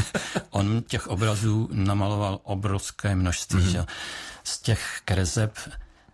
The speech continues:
Speaker 1: já si myslím, že ta naše veřejnost si nejvíce pamatuje ty kresby jeho žen a dívek,
Speaker 2: Hmm.
Speaker 1: které jsou tak jako mírně erotické a tím pádem je vyhledávali nakladatelé do svých, eh, knih nebo do svých, eh,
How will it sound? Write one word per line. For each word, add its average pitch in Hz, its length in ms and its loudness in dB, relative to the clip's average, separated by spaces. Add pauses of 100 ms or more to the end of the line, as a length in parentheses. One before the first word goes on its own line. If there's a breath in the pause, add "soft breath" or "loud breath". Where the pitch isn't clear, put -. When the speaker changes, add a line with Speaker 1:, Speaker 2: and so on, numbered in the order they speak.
(340 loud breath)
Speaker 1:
já 95 180 2
si - 160 0
myslím, 101 320 2
že 101 120 2
ta 107 120 2
naše 101 240 0
veřejnost 95 500 2
si 90 100 0
nejvíce 92 340 0
pamatuje 90 480 0
ty 90 140 -2
kresby 90 520 0
jeho 95 220 4
žen 90 280 2
a 98 80 2
dívek, 87 600 0
Speaker 2:
Hmm. 76 240 -2
Speaker 1:
které 92 280 0
jsou 95 180 0
tak 95 200 -2
jako 101 200 0
mírně 104 340 4
erotické 107 840 0
a 95 160 -2 (1000 loud breath)
tím 98 180 4
pádem 104 600 0
je 104 220 0
vyhledávali 104 680 2
nakladatelé 104 760 0
do 92 100 0
svých, - 520 -2
eh, 95 200 0
knih 101 420 2
nebo 101 220 2
do 87 100 2
svých, - 600 -2
eh, 92 340 -2